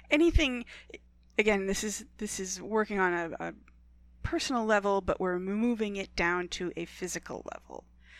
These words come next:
so that you're physically doing something for them, but not directly. You're doing something that improves their physical environment, but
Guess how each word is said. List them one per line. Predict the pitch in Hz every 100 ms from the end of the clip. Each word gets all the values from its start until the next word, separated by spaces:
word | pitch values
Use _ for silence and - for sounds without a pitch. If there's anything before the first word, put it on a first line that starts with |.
| - - -
so | - 185
that | 175 156 - - - - - - - - - -
you're | 214 233
physically | - 254 226 226 202
doing | 185 220 233 220 208
something | - 185 - 180 180
for | - 180
them, | 170 165 156 151 185
but | 190
not | 185 -
directly. | 170 131 - - - - - - - - - - - - - -
You're | 202
doing | 254
something | 233 214 196
that | 185
improves | 180 - 294 -
their | 202
physical | 196 - 190
environment, | 180 170 160 147 143 - - - - - - 180
but | 170